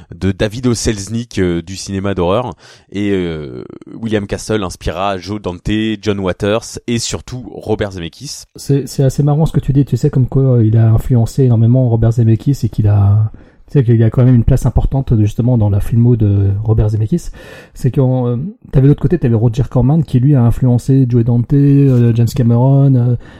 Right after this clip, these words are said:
Speaker 2: des cinéastes qui sont aussi cultes, euh, finalement, que, que Zemeckis, quoi.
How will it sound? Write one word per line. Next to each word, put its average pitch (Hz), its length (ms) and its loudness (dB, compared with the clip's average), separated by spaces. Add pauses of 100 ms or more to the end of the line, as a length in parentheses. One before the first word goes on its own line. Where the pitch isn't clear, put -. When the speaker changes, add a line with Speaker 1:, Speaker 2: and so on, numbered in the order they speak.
(160)
Speaker 2:
des 131 80 2
cinéastes 143 340 0
qui 127 60 -4
sont - 200 -2
aussi 143 280 0
cultes, - 320 0
euh, 131 100 2
finalement, 135 380 2
que, 131 360 2
que 127 140 0
Zemeckis, 123 380 0
quoi. - 160 -4